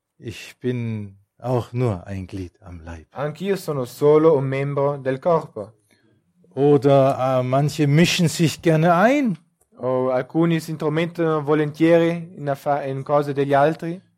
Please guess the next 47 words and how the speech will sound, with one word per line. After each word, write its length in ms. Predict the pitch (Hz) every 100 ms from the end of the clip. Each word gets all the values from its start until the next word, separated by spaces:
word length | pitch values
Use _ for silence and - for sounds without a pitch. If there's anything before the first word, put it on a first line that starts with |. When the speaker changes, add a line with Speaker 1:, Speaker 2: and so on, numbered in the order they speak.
| -
Speaker 1:
Wissen 420 | 147 - 165 143
ganz 300 | 175 208 -
gut, 220 | 247 226
was 200 | 202 190
die 160 | - 175
anderen 320 | 156 170 165
machen 280 | 170 190 151
sollen. 420 | 127 135 104 95 _ _ -
Speaker 2:
Hanno, 340 | 139 139 143
eh, 440 | 139 131 127 127 127
hanno 180 | 135 143
le 140 | 139
idee 460 | 156 151 147 170 156
molto 340 | 151 180 208 185
chiare 320 | - 156 165
di 120 | 143
ciò 200 | - 165
che 140 | 165
gli 100 | 151
altri 320 | 143 160 160 156
dovrebbero 480 | 143 139 139 143
fare. 540 | 143 - 185 135 104 101 _ _ _ _ _ _ _ -
Speaker 1:
Das 220 | 120 -
bringt 260 | - 123 110
Probleme 440 | 117 98 110 117
im 100 | 98
Leib 180 | 87 82
Christi. 360 | _ - - -
Speaker 2:
E 60 | 92
ciò 260 | 143 151
porta 540 | - 139 - 147 147 147
dei 100 | 147
problemi 500 | 160 143 151 190 175
nel 200 | 123 117
corpo 340 | 117 107 120
di 80 | 110
Speaker 1:
Gott, 140 | 170
Speaker 2:
Cristo. 420 | 131 - 110 95 - -
Speaker 1:
heißt 440 | 104 110 107 - 113
es 120 | -
hier, 260 | 123 120 98
hat 120 | 95
jedes 640 | 82 120 190 175 175 170 -
Glied 300 | 123 131 113
am 160 | 107 90
Leib 340 | 87 92 -
gesetzt, 560 | 104 - 113 107 -